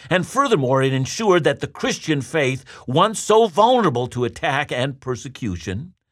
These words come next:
was now defended and even honored. There's nothing wrong with that. But there was a price to be paid for that kind of an arrangement. And the price is that the church forgot about a Jesus who once stood before Pontius Pilate and said,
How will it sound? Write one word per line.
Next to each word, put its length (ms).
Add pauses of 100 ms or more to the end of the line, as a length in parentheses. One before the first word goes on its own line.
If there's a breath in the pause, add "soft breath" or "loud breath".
(260)
was 140
now 220
defended 720
and 120
even 340 (220 loud breath)
honored. 540 (300)
There's 120
nothing 240
wrong 240
with 140
that. 420 (760)
But 100
there 100
was 120
a 60
price 380
to 100
be 120
paid 340
for 120
that 200
kind 220
of 80
an 80
arrangement. 720 (400 loud breath)
And 120
the 60
price 380
is 120
that 160
the 80
church 540 (180)
forgot 520
about 380
a 160
Jesus 640 (220 loud breath)
who 80
once 340
stood 240
before 340
Pontius 580
Pilate 460
and 180
said, 380